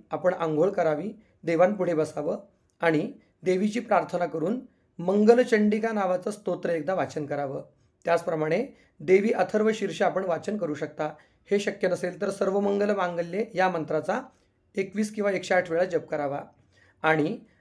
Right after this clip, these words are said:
आपल्या जवळच्या दुर्गादेवीच्या मंदिरामध्ये जाऊन देवीला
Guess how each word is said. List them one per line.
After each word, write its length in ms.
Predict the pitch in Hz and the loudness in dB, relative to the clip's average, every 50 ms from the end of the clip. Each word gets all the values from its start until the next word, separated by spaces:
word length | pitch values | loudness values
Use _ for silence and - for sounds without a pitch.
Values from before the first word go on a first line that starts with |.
| _ _ | _ _
आपल्या 300 | - 175 175 - 233 233 | 0 0 2 2 2 2
जवळच्या 580 | 220 180 208 208 214 220 214 214 220 175 170 208 - - _ _ _ _ | 4 4 4 4 4 4 4 4 2 2 2 0 -4 -10 _ _ _ _
दुर्गादेवीच्या 680 | - 156 185 190 190 214 220 208 214 214 208 214 214 226 | -8 -4 -2 0 2 2 2 4 4 2 2 2 0 0
मंदिरामध्ये 560 | 214 190 180 175 185 190 190 185 185 180 196 190 | 0 -2 -4 -4 -2 -2 0 0 0 0 2 2
जाऊन 300 | 175 160 151 156 190 - - _ _ _ _ _ _ | 2 2 2 0 -4 -8 -14 _ _ _ _ _ _
देवीला 500 | 147 165 180 175 202 202 196 165 151 175 | -4 -2 -2 0 2 4 4 4 2 2